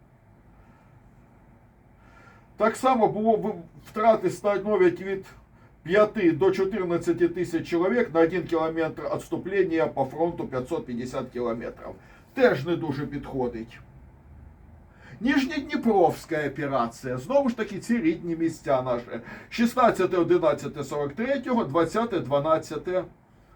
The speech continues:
ні, двадцяте, яке там, слухайте, нуль перше сорок четвертого. Значить так.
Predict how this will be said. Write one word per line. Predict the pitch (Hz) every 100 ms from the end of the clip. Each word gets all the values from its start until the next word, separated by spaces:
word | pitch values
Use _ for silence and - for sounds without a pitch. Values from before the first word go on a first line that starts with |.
| -
ні, | 156
двадцяте, | 147 170 170 220 208 185 -
яке | 143 143 196
там, | 196 175 -
слухайте, | 185 190 170 180 170 165 - _ - - - - - - - _ _ _ -
нуль | 156 196 -
перше | 180 147 - 139
сорок | 127 151 160 165
четвертого. | 170 - 101 - - - - - - - _ - - - - - - _ - - - - - - -
Значить | 131 220 226 214 -
так. | - - -